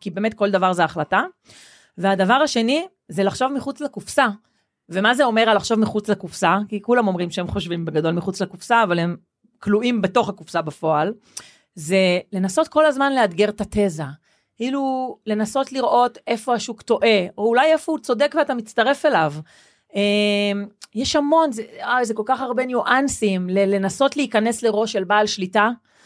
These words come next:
ולחשוב, אמ, שנמצא בדיסטרס, באיזושהי סיטואציה בעייתית עם החוב שלו, ולנסות לחשוב מה הוא חושב,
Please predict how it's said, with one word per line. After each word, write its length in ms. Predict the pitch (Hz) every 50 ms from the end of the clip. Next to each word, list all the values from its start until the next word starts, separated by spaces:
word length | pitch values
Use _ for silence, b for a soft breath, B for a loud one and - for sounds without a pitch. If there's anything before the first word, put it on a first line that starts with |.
| b b b
ולחשוב, 640 | - 185 208 208 202 208 - - 262 269 294 294 285 302 - _ _ _ _ _ _ _ _ _ _ _ _ _ _ -
אמ, 60 | 202 202 196 190 190 190 190 185 190 196 202
שנמצא 440 | - - - 220 202 196 190 - 240
בדיסטרס, 760 | 226 247 196 202 - - - 202 226 240 254 - - - - - _ _ _ _ _ _ _ _ _
באיזושהי 380 | 214 175 208 220 214 214 - 233
סיטואציה 400 | 214 214 - 196 196 - - 240
בעייתית 260 | 208 196 185 185 226
עם 80 | 226 208
החוב 300 | 180 - - 233 233 226
שלו, 200 | - 269 269 277 262
ולנסות 440 | 226 202 196 196 190 190 302 330 -
לחשוב 480 | 359 302 - - - 285 294 320 339 339 349 _ _ _ _ _ _ _ _ _ _ -
מה 140 | 208 302
הוא 240 | 370 359 320 415 453
חושב, 460 | - - 453 - - 269 214 185 165